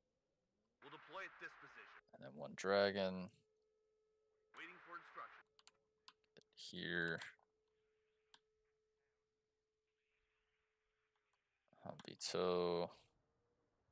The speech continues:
Speaker 1: Gun ready, sir.
Speaker 2: Hobito can get
Speaker 1: Will do.
Speaker 2: there.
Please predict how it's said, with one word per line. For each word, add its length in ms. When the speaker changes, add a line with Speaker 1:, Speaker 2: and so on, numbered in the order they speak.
Speaker 1:
Gun 260
ready, 220
sir. 180
Speaker 2:
Hobito 480
can 120
get 120
Speaker 1:
Will 80
do. 80
Speaker 2:
there. 280